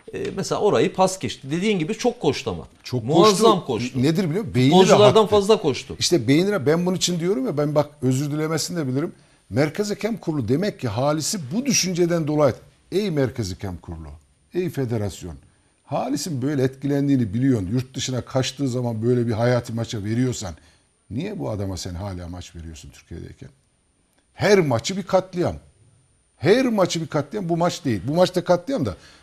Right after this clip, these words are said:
Speaker 2: Kayserispor'un üç puan kaybetmesine sebep değil.
Speaker 1: Değil.
Speaker 2: Verdiği
Speaker 1: Bence de değil.
Speaker 2: kararlar
Speaker 1: Kesinlikle değil.
Speaker 2: Kayserispor,
Speaker 1: Ya bir hakem hatasından bahsedemeyiz
Speaker 2: Elazığspor'un,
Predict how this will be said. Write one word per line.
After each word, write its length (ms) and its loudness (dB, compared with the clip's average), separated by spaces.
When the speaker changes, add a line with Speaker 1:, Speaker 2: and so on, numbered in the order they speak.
Speaker 2:
Kayserispor'un 600 0
üç 220 -6
puan 180 -6
kaybetmesine 720 -4
sebep 480 -2
değil. 160 6
Speaker 1:
Değil. 240 4
Speaker 2:
Verdiği 180 8
Speaker 1:
Bence 120 4
de 60 8
değil. 100 2
Speaker 2:
kararlar 420 6
Speaker 1:
Kesinlikle 500 -2
değil. 100 2
Speaker 2:
Kayserispor, 460 4
Speaker 1:
Ya 80 6
bir 100 8
hakem 300 4
hatasından 560 0
bahsedemeyiz 480 6
Speaker 2:
Elazığspor'un, 400 0